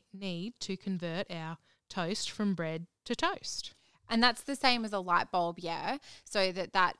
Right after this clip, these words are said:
Speaker 2: like, traditional incandescent light bulb has that wire. So that wire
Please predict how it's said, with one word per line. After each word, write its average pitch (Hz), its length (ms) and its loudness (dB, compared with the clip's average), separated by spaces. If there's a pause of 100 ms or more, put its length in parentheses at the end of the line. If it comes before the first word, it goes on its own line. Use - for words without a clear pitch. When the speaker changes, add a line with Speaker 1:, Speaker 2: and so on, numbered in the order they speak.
Speaker 2:
like, 180 200 0
traditional 185 720 -2
incandescent 175 800 -8
light 175 260 0
bulb 170 360 -2
has 180 240 -2
that 170 280 0
wire. 175 500 2 (460)
So 190 180 4
that 185 320 6
wire 180 520 8